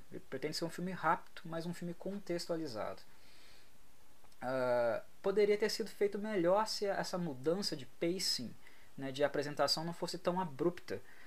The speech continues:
A-, até o ponto, ah, aviso para spoilers, tá? Pra quem não assistiu o filme. Talvez eu jogue um aqui e acolá, sem querer, mas vou tentar o máximo possível não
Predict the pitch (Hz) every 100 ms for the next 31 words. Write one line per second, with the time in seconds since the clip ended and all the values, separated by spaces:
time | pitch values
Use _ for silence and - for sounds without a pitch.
0 | - - 135 - - 170 151 - 233 269
1 | - 165 165 135 113 - - - - -
2 | 143 143 135 131 131 127 120 - - -
3 | 151 156 143 110 95 - 120 131 - -
4 | 123 95 85 82 - 107 - 92 - 104
5 | 101 101 - 104 - 95 - 92 85 -
6 | - - - - - - - 104 113 120
7 | 131 143 113 98 - - 110 110 127 139
8 | 127 123 135 104 - 131 120 - 117 92
9 | 107 113 - - - - 127 - 123 117
10 | 165 123 90 87 - - - - 156 156
11 | 160 156 139 147 156 131 - 135 139 143
12 | 123